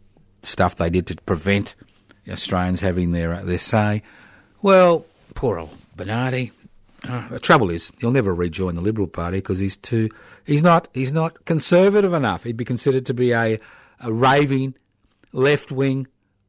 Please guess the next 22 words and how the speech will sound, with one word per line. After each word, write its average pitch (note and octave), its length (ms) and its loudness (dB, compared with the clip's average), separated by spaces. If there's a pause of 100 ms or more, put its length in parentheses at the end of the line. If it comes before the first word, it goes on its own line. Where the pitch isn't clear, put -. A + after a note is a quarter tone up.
(200)
radical C3+ 580 2
lunatic G3+ 760 0 (520)
in C#3+ 120 -8
comparison B2 760 -4
to A2+ 240 -4
a G2+ 80 -4
happy A2+ 300 -4
clappers G2 520 -6 (260)
which A2 200 -8
now A2+ 160 0
dominate F#2+ 640 0 (460)
the G#2+ 160 -6
cabinet. B2 360 0
You've A2 140 -2
got, C#3+ 160 0
you've D3 100 -2
got D3+ 160 0
two G3+ 140 4
factions C3+ 520 -2
in A2 80 -4
the G2+ 100 -2
cabinet. F#2+ 440 -6